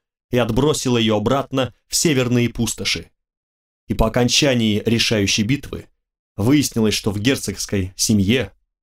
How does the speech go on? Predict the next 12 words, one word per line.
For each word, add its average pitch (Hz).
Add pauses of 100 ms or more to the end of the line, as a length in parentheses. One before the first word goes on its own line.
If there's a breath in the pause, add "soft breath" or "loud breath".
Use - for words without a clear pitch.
(260)
остался 123
только 113
один 139
мужчина, 107 (440)
и 104
это 123 (400)
израненный 101 (120)
Андал. 98 (1000)
Тогда 123
он 147
был 139
слаб 143